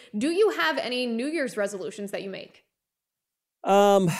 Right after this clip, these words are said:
Speaker 2: you know, I don't have any formal New Year's resolutions. I, look, I would like to do what, what I suspect a lot of folks would like to do, which is lose some weight.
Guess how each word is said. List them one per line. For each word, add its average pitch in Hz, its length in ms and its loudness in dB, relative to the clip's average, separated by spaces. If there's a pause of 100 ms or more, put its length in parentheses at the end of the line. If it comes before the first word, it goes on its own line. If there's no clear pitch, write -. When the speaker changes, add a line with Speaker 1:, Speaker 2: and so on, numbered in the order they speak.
(400)
Speaker 2:
you 403 100 2
know, 262 140 4
I 185 100 4
don't 190 160 6
have 156 180 6
any 131 180 4
formal 135 540 4
New 127 140 4
Year's 123 360 4
resolutions. 117 840 2
I, 107 240 2
look, 113 240 2
I 107 140 2
would 104 160 0
like 113 240 2
to 113 100 -2
do 113 280 2
what, 104 260 0
what 104 160 0
I 101 100 0
suspect 104 520 -2
a 90 60 0
lot 92 240 0
of 117 80 0
folks 113 420 0
would 104 140 -2
like 107 240 0
to 104 80 -4
do, 113 240 2
which 110 160 0
is 90 140 -2
lose 101 220 2
some 90 180 -4
weight. 110 340 2